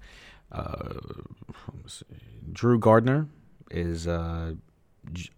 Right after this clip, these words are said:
John Reynolds plays Drew Gardner, a sweet, spoon-fed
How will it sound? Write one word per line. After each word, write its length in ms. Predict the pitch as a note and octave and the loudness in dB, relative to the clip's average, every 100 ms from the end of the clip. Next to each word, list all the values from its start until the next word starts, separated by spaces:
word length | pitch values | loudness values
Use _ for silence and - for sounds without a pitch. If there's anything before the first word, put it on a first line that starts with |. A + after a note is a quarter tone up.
| - | -12
John 240 | F#2 G#2 G2 | 0 2 4
Reynolds 220 | G2 F#2+ | 2 0
plays 220 | - F2 | 2 0
Drew 220 | E2 E2+ | 2 -2
Gardner, 460 | E2 D#2+ D#2+ F2 A2 A2+ | -2 -2 -2 -2 -4 -6
a 80 | - | -6
sweet, 420 | - - G2 G2 | -4 0 0 0
spoon-fed 800 | - - F2 E2 - E2 D#2+ D#2 | -4 -2 -2 -2 -2 -2 -2 -6